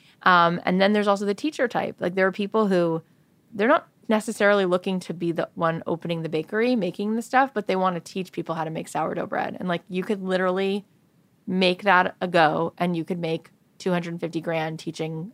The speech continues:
sourdough classes online, right? Um, or anything, teaching people productivity habits, teaching people. So the teacher type,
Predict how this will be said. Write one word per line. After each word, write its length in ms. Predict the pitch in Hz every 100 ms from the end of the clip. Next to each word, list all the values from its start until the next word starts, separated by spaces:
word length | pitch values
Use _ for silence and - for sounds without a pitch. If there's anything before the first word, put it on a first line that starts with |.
| _
sourdough 440 | - 156 160 160 165
classes 680 | - - 180 170 170 - _ -
online, 420 | 160 185 - - 180
right? 280 | 175 180 - - 202 - - - -
Um, 200 | 190 180
or 120 | 220
anything, 460 | - 254 311 165 175
teaching 280 | - 165 165
people 180 | 165 165
productivity 580 | 190 220 - 277 196
habits, 360 | 165 160 - -
teaching 220 | 180 180
people. 180 | 180 -
So 140 | - 175
the 80 | 196
teacher 320 | 349 339 202
type, 340 | - 160 -